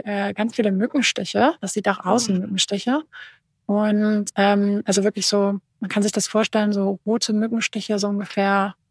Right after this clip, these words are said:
Speaker 1: dreißig bis vierzig auf den Oberschenkeln. Und das ist halt bei uns Frauen, glaub ich, super anfällig, weil das eben,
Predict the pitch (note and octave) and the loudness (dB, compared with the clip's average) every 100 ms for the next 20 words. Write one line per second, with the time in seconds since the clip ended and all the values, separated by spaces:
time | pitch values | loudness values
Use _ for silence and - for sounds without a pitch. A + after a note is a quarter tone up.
0 | _ - G#3+ A3 G3+ G#3 - B3+ - C#4 | _ -2 0 0 -4 -4 -2 -4 -4 -4
1 | A3+ - G3+ A3 B3+ C4 C4 D4 D#4+ - | -2 -2 0 0 -2 -2 -2 -4 -4 -14
2 | - - - - _ A3 G#3+ G#3+ B3 G#3+ | -18 -16 -18 -20 _ 2 4 4 4 4
3 | G3+ G#3 G3+ - A3 A#3 G3+ G3+ A3 G3 | 4 4 2 4 4 6 2 0 -2 -2
4 | G#3 A#3+ - G#3 G3+ - G3+ G3+ G#3 - | 0 0 2 0 0 -2 2 2 0 -2
5 | G#3 G3+ G#3 G3+ G3+ | -2 0 0 0 0